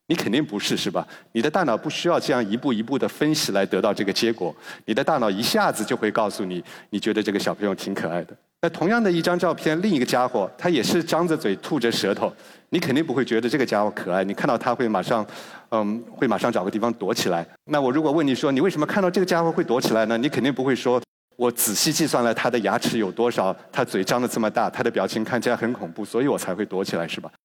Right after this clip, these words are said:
那也就是说，我们不需要经过一个，呃，逻辑的推断的部分，我们的眶额叶就可以对当前的，在你面前的这个东西做出评估，但是这个评估过程其实是我们不知道的。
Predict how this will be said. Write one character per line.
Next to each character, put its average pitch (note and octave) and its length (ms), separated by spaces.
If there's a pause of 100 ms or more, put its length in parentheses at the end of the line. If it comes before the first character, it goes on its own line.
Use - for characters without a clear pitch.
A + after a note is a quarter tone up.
(260)
那 D#3 140
也 A#2+ 140
就 F3+ 120
是 F3 140
说， F#3 160
我 D#3+ 160
们 C#3+ 180 (320)
不 - 80
需 A#3+ 220
要 G3+ 160 (220)
经 G3 260
过 F3+ 220
一 B2 100
个， A#2+ 260 (120)
呃， A#2 160
逻 A2+ 340
辑 C#3+ 180
的 A2+ 280
推 F3+ 260
断 E3+ 240
的 G2 60
部 A2+ 200
分， F#2+ 280
我 G#2+ 80
们 A#2+ 100
的 D3+ 60
眶 E3+ 260
额 C3 80
叶 B2+ 80
就 C3 160
可 - 180
以 A2+ 120
对 A#2+ 240
当 C#3+ 200
前 A2+ 240
的， A2+ 160 (360)
在 D3+ 160
你 B2+ 100
面 C#3+ 140
前 C3 120
的 B2+ 80
这 B2+ 120
个 A#2+ 80
东 C3+ 120
西 B2+ 140
做 C3 160
出 A2+ 140
评 G2+ 280
估， C3 300
但 D3 100
是 D3+ 120
这 E3 80
个 D3 100
评 C#3 300
估 E3+ 160
过 E3+ 240
程 G2 260 (220)
其 - 180
实 B2+ 160
是 - 180
我 G#2 140
们 F2+ 100
不 A#2+ 140
知 - 180
道 C#3 160
的。 F2 160